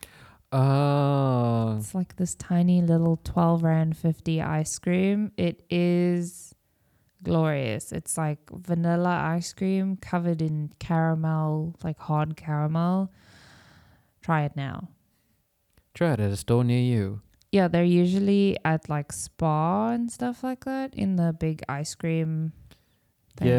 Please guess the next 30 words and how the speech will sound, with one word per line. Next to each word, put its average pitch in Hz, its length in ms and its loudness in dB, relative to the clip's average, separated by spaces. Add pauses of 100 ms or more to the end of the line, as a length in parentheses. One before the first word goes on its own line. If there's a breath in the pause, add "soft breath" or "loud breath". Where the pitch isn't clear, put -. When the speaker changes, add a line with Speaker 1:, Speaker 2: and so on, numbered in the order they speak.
(180)
Speaker 1:
Yeah. 110 140 0
Speaker 2:
Yeah, 160 380 -2
you 180 160 -4
know 170 80 4
Speaker 1:
In 131 40 4
the 139 80 6
Speaker 2:
what - 20 2
I - 40 4
Speaker 1:
big 127 140 4
ice 123 200 2
Speaker 2:
mean. 147 60 -6
Speaker 1:
cream 127 180 2
containers. 110 760 -2
Speaker 2:
You 185 120 2
know 143 140 2
what - 180 -10
I 147 80 -12
mean. - 440 -8 (380)
Speaker 1:
You 170 160 -2
know, 107 220 0
if 101 160 -6
you've 110 100 4
ever 104 200 0
had 101 200 -2
that 101 180 -4
ice 107 200 -2
cream 104 220 -2
craving 101 540 -2
at, 107 160 -8
like, 95 420 -10